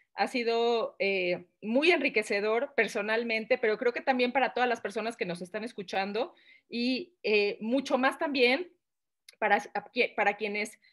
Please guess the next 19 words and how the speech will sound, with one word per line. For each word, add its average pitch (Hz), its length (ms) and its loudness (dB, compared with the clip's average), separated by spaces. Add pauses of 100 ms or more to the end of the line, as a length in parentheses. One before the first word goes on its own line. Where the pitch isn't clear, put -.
(180)
eh, 190 240 0
son 262 300 2
líderes 247 680 4
en 196 240 -2
la 202 120 0
comunidad 202 800 0
Monte 202 380 -4
Sinai. 190 560 0 (420)
Eh, 190 460 0 (560)
de 202 120 -4
nuevo, 208 600 0 (420)
reflexionemos, 226 1160 -2
participemos, 214 840 -2
escúchenos, 220 840 -6 (580)
déjenos 254 500 2
competir, 208 800 -4 (200)
déjenos 262 440 0
hacerles 233 360 -2
propuestas. 202 800 -2